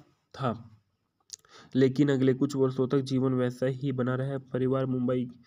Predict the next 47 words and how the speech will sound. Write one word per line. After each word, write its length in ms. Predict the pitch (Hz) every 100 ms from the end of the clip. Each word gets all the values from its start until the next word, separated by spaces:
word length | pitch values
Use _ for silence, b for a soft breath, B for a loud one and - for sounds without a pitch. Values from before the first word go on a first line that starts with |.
| b b _
में 160 | 135 131
स्थित 360 | 131 139 135 151
था 100 | 139
और 160 | 135
देव 260 | 131 135 127
अक्सर 320 | 123 - 131
अपने 220 | 127 131
पिता 300 | 127 127 127
के 120 | 123
साथ 160 | 123 127 123
अब्बास 320 | 127 127 131
मस्तान 400 | 127 123 - 127
के 120 | 123
प्रक-, 320 | 131 123 117 - _ _ _ _ _ -
और 120 | 139
प्रकाश 420 | 131 127 131 131
झा 280 | 131 143 135
के, 100 | 131
के 300 | 131 - 135
सेट 260 | 131 127 123
पर 140 | 135
अन्य 200 | 127 127
लोगों 260 | 127 127 123
के 60 |
साथ 180 | 127 131
जाते 320 | 131 120 120
थे। 160 | 117 135
कई 220 | 131 131
बार 220 | 127 123
उनके 260 | 127 127 123
पिता 300 | 127 123 127
अन्य 200 | 127 127
चीज़ों 320 | 127 123 131
में 140 | 127
व्यस्त 280 | 131 127 123
रहते 240 | 131 127 127
थे, 40 |
तो 280 | 131 135 135
उन्हें 180 | 131 131
खाना 260 | 131 127
बनाना 320 | 123 123 120
पड़ता 320 | 127 120 120 120
था। 120 | 131
हालांकि 440 | 131 127 123 131
वह 100 | 135
खाना 320 | 131 131 127
ब-, 180 | 131 131